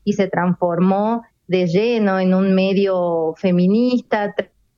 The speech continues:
tan feminista. Eh, las temáticas de la comunidad L G B T nos abordan,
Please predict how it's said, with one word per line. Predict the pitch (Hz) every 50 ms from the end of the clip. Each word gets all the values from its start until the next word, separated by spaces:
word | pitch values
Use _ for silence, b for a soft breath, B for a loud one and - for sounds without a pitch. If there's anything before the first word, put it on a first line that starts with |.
| _ _ -
tan | - 190 196 180
feminista. | - 185 180 180 185 190 214 240 240 240 233 - - 202 202 202 202 B B B B
Eh, | B 208 190 185 180 180
las | 170 185 185 185
temáticas | - 202 185 196 202 202 - 208 - 226 208 190
de | 196
la | 175 175 175
comunidad | - 190 180 180 180 180 180 185 190 196
L | 190 190 196
G | 175 - - 196 180
B | 180 175
T | 180 - 208 214 214
nos | 214 214 190 175
abordan, | 180 170 170 165 196 202 208 196 196 185 175 175